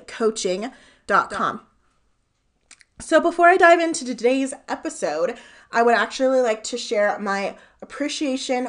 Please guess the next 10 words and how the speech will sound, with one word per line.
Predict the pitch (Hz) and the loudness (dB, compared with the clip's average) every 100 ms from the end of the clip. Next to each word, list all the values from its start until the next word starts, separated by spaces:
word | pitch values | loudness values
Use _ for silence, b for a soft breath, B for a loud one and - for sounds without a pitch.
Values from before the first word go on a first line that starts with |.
| - | -6
or | 233 240 | -4 -4
insight | 233 240 233 196 196 - | -4 -4 -2 -2 -2 -6
for | 220 220 | -6 -4
this | 294 - | -4 -6
week. | 185 185 - - b b b | -8 -8 -10 -20 b b b
So | - 262 240 240 233 - | -2 6 8 8 4 4
it | 302 | 4
is | 403 | 2
currently | - 294 269 262 269 254 | -2 -4 0 2 2 0
Sunday | - - 240 240 208 156 139 240 | -6 0 2 2 0 -2 0 -2